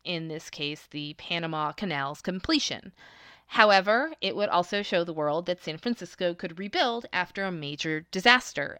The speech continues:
and do so well. The exhibition would be held on six hundred and thirty-five acres spread across the northern shore when the Marina District had suffered so, where the Marina District had suffered so much devastating damage in the nineteen oh six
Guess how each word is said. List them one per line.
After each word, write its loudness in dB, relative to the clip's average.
and 0
do 0
so 4
well. 2
The -2
exhibition 2
would -2
be -4
held 0
on -6
six -8
hundred -6
and -10
thirty-five -2
acres -2
spread 0
across -2
the -10
northern -4
shore 2
when -4
the -6
Marina -2
District -8
had -6
suffered -4
so, 0
where 8
the 0
Marina -4
District -6
had 0
suffered 2
so 0
much -6
devastating -4
damage 4
in -6
the -6
nineteen -8
oh -8
six -16